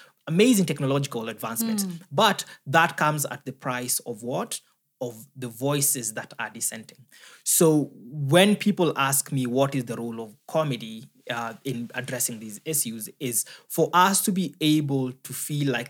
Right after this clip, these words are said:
Speaker 1: these things do not have power over us. That's the one thing that we must always understand.
Speaker 2: Yeah.
Speaker 1: So when we talk about sexuality, we talk about religion, we talk about race, we talk about, um, c-, corruption, politics,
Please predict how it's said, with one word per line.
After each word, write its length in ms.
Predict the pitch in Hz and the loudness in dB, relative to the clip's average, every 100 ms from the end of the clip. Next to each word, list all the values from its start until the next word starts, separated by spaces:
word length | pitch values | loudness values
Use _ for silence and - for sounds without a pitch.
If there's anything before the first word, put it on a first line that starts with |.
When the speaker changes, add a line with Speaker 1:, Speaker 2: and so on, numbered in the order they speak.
| 135 | -6
Speaker 1:
these 240 | 135 151 139 | -2 -2 -2
things 220 | 127 123 | -4 -6
do 100 | 113 | -8
not 160 | 117 - | -12 -8
have 300 | 113 104 - | -8 -10 -10
power 340 | 117 113 110 - | -8 -8 -10 -12
over 260 | 117 104 - | -12 -12 -8
us. 420 | 175 - - - _ _ _ _ _ _ _ | -8 -4 -4 -4 _ _ _ _ _ _ _
That's 320 | 131 156 151 | 0 4 4
the 120 | - 143 | 4 4
one 180 | 143 | 4
thing 140 | 139 120 | 0 -4
that 140 | 113 | -6
we 80 | 113 | -6
must 180 | 117 - | -6 -4
always 320 | 120 120 226 | -6 -8 -8
understand. 460 | 226 220 208 233 226 | -8 -6 -4 -4 -4
Speaker 2:
Yeah. 220 | 208 185 | -6 -2
Speaker 1:
So 160 | 165 160 | 2 4
when 100 | 175 | 4
we 60 | |
talk 160 | 160 156 | 2 0
about 300 | 143 123 120 | 0 0 0
sexuality, 680 | - 110 - 135 135 139 135 | -2 -2 0 2 2 0 -2
we 60 | 117 | -6
talk 160 | 120 | -8
about 300 | 110 117 113 | -8 -10 -8
religion, 380 | 117 143 139 127 | -6 -4 -4 -4
we 60 | 120 | -8
talk 180 | 113 | -12
about 400 | 107 110 - - | -12 -12 -14 -14
race, 340 | 131 143 135 - - - | -2 0 2 0 -4 -16
we 80 | 117 | -10
talk 220 | - 120 | -8 -8
about, 540 | 117 113 113 120 - - - | -8 -6 -4 -4 -8 -10 -8
um, 460 | 120 113 113 110 - _ _ - _ _ _ _ | -6 -6 -8 -12 -18 _ _ -20 _ _ _ _
c-, 60 | - - | -18 -8
corruption, 640 | 143 151 131 - - 110 107 - | 0 4 4 2 -2 -6 -16 2
politics, 640 | 117 127 135 110 - - | 4 4 0 -10 -4 -4